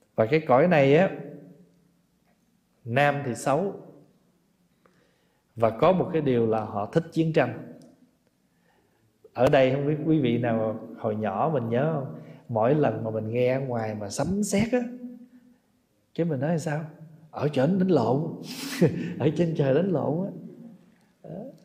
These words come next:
Thì nhiều khi mình cũng nói trúng một phần á, Asura họ, họ, họ,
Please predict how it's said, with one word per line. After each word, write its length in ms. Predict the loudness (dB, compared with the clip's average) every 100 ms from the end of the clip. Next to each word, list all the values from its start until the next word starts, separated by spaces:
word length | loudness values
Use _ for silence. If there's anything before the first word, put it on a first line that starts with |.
| _ _
Thì 140 | 0 4
nhiều 200 | 6 6
khi 120 | 4
mình 160 | 4 2
cũng 140 | 2
nói 140 | 2 4 4
trúng 160 | 4
một 80 | 4
phần 240 | 2 2 0
á, 140 | -4 -2
Asura 600 | -2 2 4 4 4 2
họ, 140 | 0 -2 -2
họ, 340 | 0 0 0
họ, 200 | -2 -2